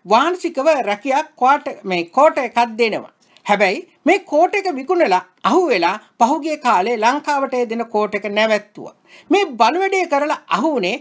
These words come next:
තලතාතු කෝරාල. තලතාතු කෝරාල විශේෂයෙන්ම විදේශ රටවලට ශ්‍රී ලංකෙන්ට යෑම සඳහා අවස්ථාව ලබා දෙමින් විදේශ රටවල් වලින් දීලා තිබුණු කෝට විකුණලා බරපතල චෝදනාවක්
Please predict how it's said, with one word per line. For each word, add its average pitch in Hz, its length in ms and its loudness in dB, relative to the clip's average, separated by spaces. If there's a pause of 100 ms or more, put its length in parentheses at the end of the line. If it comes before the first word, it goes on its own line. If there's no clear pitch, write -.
(120)
තලතාතු 240 680 -2
කෝරාල. 165 460 -4 (400)
තලතාතු 196 640 0
කෝරාල 202 480 2 (480)
විශේෂයෙන්ම 381 520 2 (260)
විදේශ 330 400 0
රටවලට 285 480 -2 (220)
ශ්‍රී 285 240 -2
ලංකෙන්ට 320 400 0
යෑම 240 320 -2
සඳහා 247 360 -2
අවස්ථාව 233 480 0
ලබා 214 320 0
දෙමින් 226 340 -6 (380)
විදේශ 370 340 2
රටවල් 320 400 0
වලින් 311 260 -6
දීලා 240 240 -2
තිබුණු 277 300 -6
කෝට 240 340 -2
විකුණලා 233 540 -4 (320)
බරපතල 311 560 0
චෝදනාවක් 220 680 -2